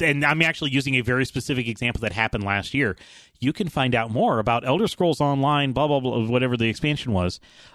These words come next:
uh, immediately following this, this, this present, uh, this presentation." Uh, and, and you will find, we'll go into a deep dive into it. And people literally said,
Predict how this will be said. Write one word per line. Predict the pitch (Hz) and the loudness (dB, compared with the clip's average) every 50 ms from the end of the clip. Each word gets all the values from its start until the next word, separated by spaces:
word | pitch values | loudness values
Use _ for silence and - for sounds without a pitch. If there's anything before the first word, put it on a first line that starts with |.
| - - | -2 0
uh, | 127 123 123 131 | 2 2 2 0
immediately | 156 147 156 196 254 285 262 233 - | 0 0 0 0 -2 -2 -2 -2 -2
following | - - 202 226 262 254 208 160 135 123 123 113 | 0 0 0 2 2 2 2 0 0 -2 -2 -2
this, | 123 139 135 - - - - | 0 0 -2 -2 -4 -10 -12
this, | - 139 139 135 - - - - - | -4 -2 -2 -2 -2 -6 -14 -18 -10
this | 143 135 131 | -4 -4 -4
present, | - - 160 156 135 139 147 131 139 | -2 0 0 0 0 -2 -6 -6 -4
uh, | 139 131 | -4 -4
this | 123 131 139 123 - - | -2 -2 -2 -2 -4 -6
presentation." | - - 160 147 131 139 - 156 160 147 - - 98 90 90 - - _ _ _ _ _ _ _ _ _ - | -4 -4 -4 -2 -2 -2 -2 0 0 0 -2 -2 -4 -4 -6 -10 -14 _ _ _ _ _ _ _ _ _ 0
Uh, | 131 127 120 117 113 113 110 110 107 107 107 - | 2 2 4 4 2 2 2 2 2 2 0 -2
and, | - 139 127 123 127 131 | 0 0 0 0 0 0
and | 139 131 131 127 | 0 0 0 2
you | 135 | 2
will | 143 139 | 2 0
find, | - - 151 139 139 139 131 123 | 0 0 -2 -2 -2 -2 -2 -2
we'll | 131 127 | -2 0
go | 113 151 151 143 | 0 0 0 0
into | 135 135 | 2 2
a | 131 | 0
deep | 123 - 147 139 - | 0 0 -4 -2 0
dive | 151 131 127 120 120 | 0 2 2 2 0
into | 113 104 - 101 | -2 -2 -2 -2
it. | 95 95 - | -2 -2 0
And | 127 123 123 | -2 0 2
people | - 170 165 175 147 | 0 0 2 2 2
literally | 143 151 147 156 147 143 131 | 4 2 2 2 0 0 0
said, | - - 147 135 131 123 | 0 0 0 0 0 -2